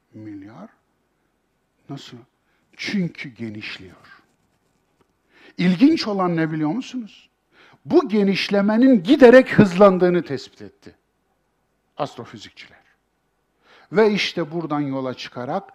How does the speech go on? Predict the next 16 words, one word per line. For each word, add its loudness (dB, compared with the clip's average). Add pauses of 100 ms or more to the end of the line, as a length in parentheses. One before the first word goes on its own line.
(140)
karanlık -6
enerji -8
diye -4
bir -8
enerjinin -6 (220)
varlığını -2 (120)
varsaydılar. -6 (280)
Zaten -10 (260)
belli -6
değil -2
çünkü -10
karanlık -10
diye -12
onun -8
için -16
diyorlar. -20